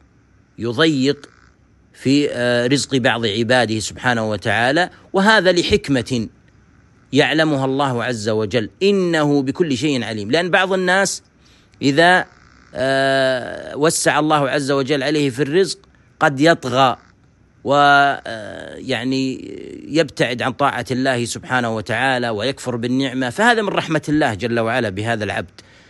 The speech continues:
أن يضيق عليه في الرزق حتى يعود إليه. ومنهم ما لا يصلح له إلا، إلا، آه، أن يبسط الله عز وجل له الرزق، فالله عليم حكيم سبحانه وتعالى.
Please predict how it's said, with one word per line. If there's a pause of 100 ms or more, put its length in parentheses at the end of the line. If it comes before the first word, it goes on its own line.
(360)
أن
يضيق
عليه
في
الرزق
حتى
يعود
إليه. (840)
ومنهم
ما
لا
يصلح
له
إلا، (640)
إلا، (140)
آه،
أن
يبسط
الله
عز
وجل
له
الرزق، (640)
فالله
عليم
حكيم
سبحانه
وتعالى.